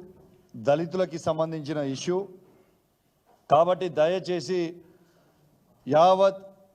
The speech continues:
తెలంగాణలో ఉన్న ప్రతి దళిత కుటుంబం చూడాలి, వినాలి, ఏ విధంగా అన్యాయం చేస్తుంది కాంగ్రెస్ ప్రభుత్వం అని చూపియాలి. మీ ద్వారా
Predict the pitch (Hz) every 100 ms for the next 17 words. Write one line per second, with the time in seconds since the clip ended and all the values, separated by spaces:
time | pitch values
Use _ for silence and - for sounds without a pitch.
0 | _ 160 175 180 180 180 180 175 170 165
1 | 175 170 156 147 175 139 156 170 170 160
2 | 156 170 175 180 - _ _ _ _ _
3 | _ _ _ _ _ _ - 160 180 180
4 | 185 185 151 165 180 185 185 - - 139
5 | 175 175 180 180 170 160 175 180 180 170
6 | 170 175 170 - 151 165 160 - 151 147
7 | 160 151 151 139 135 _ _ _ _ _
8 | _ _ _ _ _ _ _ _ _ _
9 | _ _ _ _ _ - 180 180 175 170
10 | 170 175 165 170 165 165